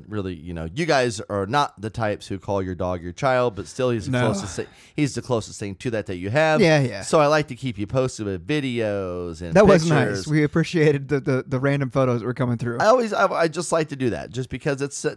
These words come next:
Speaker 1: definitely something that has crossed your mind every once in a while.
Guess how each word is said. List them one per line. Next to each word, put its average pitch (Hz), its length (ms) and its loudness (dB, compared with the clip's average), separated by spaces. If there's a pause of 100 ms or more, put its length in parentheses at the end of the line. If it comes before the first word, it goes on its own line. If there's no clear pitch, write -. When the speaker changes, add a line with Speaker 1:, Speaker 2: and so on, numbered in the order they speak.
Speaker 1:
definitely 147 400 -2
something 139 280 -4
that 117 80 0
has 120 160 -2
crossed 113 320 -2
your 107 120 -6
mind 107 180 -2
every 104 140 -2
once 104 160 -6
in 113 60 -10
a - 20 -2
while. 113 240 -2